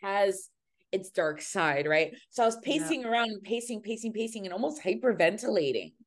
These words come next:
Speaker 2: Yeah.
Speaker 1: I just thought that this is just me. I'm just an artist. This is who I am. I'm passionate, right? I didn't see it as a problem 'cause I wasn't doing any harm to anyone.
Speaker 2: Yeah.
Speaker 1: But it's not a sustainable kind of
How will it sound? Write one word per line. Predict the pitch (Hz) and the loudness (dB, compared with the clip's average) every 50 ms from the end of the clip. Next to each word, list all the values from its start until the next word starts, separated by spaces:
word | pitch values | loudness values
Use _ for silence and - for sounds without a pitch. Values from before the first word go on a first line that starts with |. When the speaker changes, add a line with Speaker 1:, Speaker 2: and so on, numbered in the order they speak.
| _ - 180 | _ -14 -8
Speaker 2:
Yeah. | 190 185 220 294 320 220 - - _ _ 220 220 - - - | -6 -4 -2 -2 -4 -6 -10 -12 _ _ -20 -20 -12 -4 -2
Speaker 1:
I | 220 247 | 0 0
just | 285 - 277 - - | 0 -2 -6 -4 0
thought | 262 233 220 226 | 0 2 2 2
that | 220 208 | 0 0
this | - 226 226 226 240 | 0 0 -2 -2 -4
is | 240 - | -8 -6
just | - 233 226 226 - 208 | -4 -4 -4 -4 -2 -2
me. | 214 240 359 359 | -2 0 0 2
I'm | 214 202 220 | 2 2 2
just | 220 262 254 - | 2 0 -2 -2
an | 277 262 | -2 -2
artist. | 254 - 240 302 349 226 190 190 - | 0 2 2 2 4 2 2 0 -2
This | 202 185 190 | -8 -6 -6
is | 226 220 - | -8 -8 -6
who | 214 226 | -4 -2
I | 226 226 | -2 0
am. | 240 269 302 262 | 0 0 0 0
I'm | 214 196 | -2 -4
passionate, | 196 - - 226 294 370 - - 226 196 160 127 - - _ _ _ _ _ - | -6 -6 -4 -4 -4 -4 -6 -6 -6 -4 -4 -4 -6 -8 _ _ _ _ _ -4
right? | 185 190 190 190 208 247 269 269 - - - - - - | 0 2 4 4 4 4 2 -2 -8 -14 -20 -18 -6 0
I | 214 233 | 0 2
didn't | 269 285 262 - | 2 2 0 -2
see | - 294 311 | -4 -2 0
it | 320 285 | 2 2
as | 247 220 - | 2 2 0
a | 180 | -2
problem | - - - 233 - 403 240 175 156 135 131 156 190 226 285 - - _ _ _ _ _ _ _ _ _ - | -4 -6 -8 -4 -2 -2 0 2 0 0 0 -2 -4 -6 -8 -10 -14 _ _ _ _ _ _ _ _ _ -6
'cause | - 254 226 - - _ _ _ _ _ _ _ _ _ _ _ _ | -6 -6 -6 -6 -10 _ _ _ _ _ _ _ _ _ _ _ _
I | - 247 254 | 4 6 6
wasn't | 254 277 269 233 254 233 202 190 | 8 6 6 4 4 0 0 0
doing | 190 214 247 262 247 | 0 0 0 0 2
any | 233 208 190 | 2 0 0
harm | 196 - 165 185 262 381 330 240 | 0 0 2 2 2 2 2 0
to | - 175 | -2 -2
anyone. | 175 156 143 135 135 127 151 170 185 226 254 285 302 294 _ _ _ _ | -4 -4 -4 -8 -8 -6 -4 -4 -4 -4 -4 -6 -8 -16 _ _ _ _
Speaker 2:
Yeah. | 196 180 180 202 262 285 - _ _ _ _ _ _ _ _ _ _ - | -14 -12 -10 -10 -10 -10 -14 _ _ _ _ _ _ _ _ _ _ 2
Speaker 1:
But | 220 285 285 285 285 | 6 8 8 10 8
it's | 277 277 285 - - | 8 6 4 2 -2
not | - 294 311 - - - - | -2 0 0 0 0 0 0
a | 262 | -2
sustainable | 254 - 254 247 - - 269 254 254 247 240 220 226 226 214 208 208 202 202 - | -2 -2 -4 -4 -4 -4 -4 -2 0 0 2 4 6 6 8 6 6 4 0 -4
kind | - - 240 220 214 | -6 -4 -2 2 2
of | 202 190 202 - | 2 0 0 -8